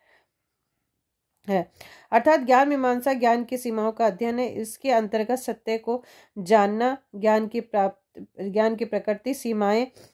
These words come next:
एवं उसके प्रादुर्भाव का अध्ययन किया जाता है। अतः हम कह सकते हैं कि ज्ञान मीमांसा के अंतर्गत ज्ञान के विभिन्न पहलुओं का अध्ययन किया जाता है।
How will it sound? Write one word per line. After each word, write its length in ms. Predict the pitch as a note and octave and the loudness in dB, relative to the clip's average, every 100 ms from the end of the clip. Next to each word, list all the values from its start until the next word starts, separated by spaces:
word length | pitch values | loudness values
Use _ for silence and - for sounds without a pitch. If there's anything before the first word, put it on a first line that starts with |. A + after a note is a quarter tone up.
| _ | _
एवं 180 | G#3+ A#3 | -4 -2
उसके 320 | B3+ B3+ C#4+ | -2 -2 -2
प्रादुर्भाव 680 | - A#3+ G3+ G#3 G#3+ G#3 A#3+ _ _ _ | 4 4 4 0 2 0 -2 _ _ _
का 80 | A3 | 0
अध्ययन 340 | G#3 F#3 B3 B3 | 0 0 -2 0
किया 180 | G#3+ | 0
जाता 320 | F#3+ F#3+ F3+ G3+ | 2 2 0 -2
है। 60 | |
अतः 260 | - A3+ D#4 | 0 2 2
हम 100 | D4+ | 0
कह 200 | C4+ C#4 | 0 0
सकते 300 | C4+ B3 C4 | 0 -4 -4
हैं 120 | B3+ | -4
कि 100 | B3 | -2
ज्ञान 240 | G#3 A3+ | 2 2
मीमांसा 400 | A#3+ A3 G3+ - | 2 0 -2 -4
के 140 | A3 G#3 | -8 -8
अंतर्गत 400 | G3 G#3 G#3+ B3 | -6 -4 -2 0
ज्ञान 280 | G#3+ G#3 G3+ | 2 0 0
के 100 | G#3 | -2
विभिन्न 300 | G3+ C4+ C4+ | 0 0 0
पहलुओं 360 | A3+ G3 F#3+ | -2 -2 -4
का 100 | G#3 | -2
अध्ययन 280 | G3 G#3 A3 | -2 -4 -8
किया 200 | G#3 E3+ | -4 -2
जाता 320 | E3+ D#3+ - | -2 -4 -6
है। 140 | F3 | -10